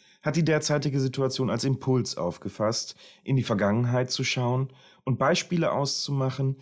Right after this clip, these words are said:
die zeigen, dass Krisen zwar eine enorme Herausforderung darstellen,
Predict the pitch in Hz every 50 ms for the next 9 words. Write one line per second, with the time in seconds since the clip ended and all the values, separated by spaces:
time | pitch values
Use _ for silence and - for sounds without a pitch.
0 | - - _ _ - 87 - - - 101 95 101 107 104 113 120 117 - - -
1 | - - 110 - - - - - 180 185 170 180 160 - - - - 127 127 120
2 | 101 110 113 120 113 110 107 101 95 92 87 - 143 196 - - - - 175 135
3 | 107 92 87 90 85 76 78 65 - - - - 62 52 55 -